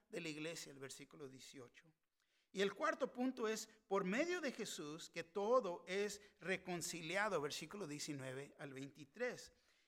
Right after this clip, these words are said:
Comenzamos aquí con el primer punto. Jesús es la imagen del Dios invisible.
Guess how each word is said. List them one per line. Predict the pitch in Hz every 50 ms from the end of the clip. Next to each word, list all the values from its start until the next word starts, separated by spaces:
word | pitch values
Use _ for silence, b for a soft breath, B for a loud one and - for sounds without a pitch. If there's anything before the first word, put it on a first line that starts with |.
| b
Comenzamos | b 220 233 226 - 285 330 349 339 277
aquí | 302 208 269 277
con | 233 277 254
el | 247 233 196
primer | - - 208 202 226 240 214 -
punto. | - 190 165 143 - - 135
Jesús | - 196 175 - - 240 262 285 294 294 - - -
es | - 180 180
la | 196 180
imagen | 180 175 180 208 240 233 - 254 240 226
del | 190 175 160 147 143
Dios | 170 185 208 214 196 - -
invisible. | 202 202 196 165 165 147 - - 220 226 247 226 196 156 135